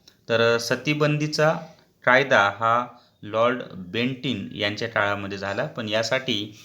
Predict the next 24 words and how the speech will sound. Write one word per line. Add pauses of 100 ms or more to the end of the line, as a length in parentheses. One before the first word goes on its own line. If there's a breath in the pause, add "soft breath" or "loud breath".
(200 loud breath)
अ,
राजाराम
मोहन
राय
यांनी
खूप
प्रयत्न
केलेले
आहेत.
राजाराम
मोहन
राय
यांनाच
आपण (380 loud breath)
आधुनिक
भारताचे
जनक
असे
म्हणतो. (300 loud breath)
त्याच्यानंतरचा
प्रश्न
आहे, (120)
लोकमान्य
टिळकांनी